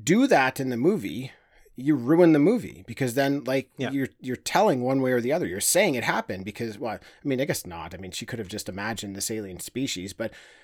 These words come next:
Speaker 1: um, it's far more believable that she imagines her father rather than imagining some alien species. And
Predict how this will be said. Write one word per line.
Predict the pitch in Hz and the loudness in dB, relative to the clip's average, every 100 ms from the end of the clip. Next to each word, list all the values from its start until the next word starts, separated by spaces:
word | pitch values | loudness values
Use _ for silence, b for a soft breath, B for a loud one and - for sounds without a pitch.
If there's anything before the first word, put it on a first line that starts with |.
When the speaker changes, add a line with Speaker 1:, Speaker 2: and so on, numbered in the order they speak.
| B - | B -8
Speaker 1:
um, | 120 120 117 98 | -4 -2 -4 -6
it's | 139 - - - | -8 -10 -18 -14
far | - - 156 147 | -10 2 6 6
more | 143 123 | 6 2
believable | 123 143 170 135 113 120 | 4 4 4 4 0 0
that | 113 - | -2 -4
she | - 139 117 107 _ - | -4 -4 -6 -12 _ -10
imagines | 127 127 151 113 117 107 | -2 2 2 0 -6 -6
her | 107 | -8
father | 101 - 185 185 95 104 | -6 -2 2 2 0 -4
rather | 104 123 135 | 0 0 0
than | 120 113 | -2 -4
imagining | 113 127 120 104 101 | -2 -2 -2 -6 -8
some | 98 - 104 | -8 -6 -6
alien | 107 98 90 | -6 -8 -10
species. | - - 135 - 82 90 87 | -12 -8 -6 -6 -10 -10 -12
And | 95 90 | -12 -14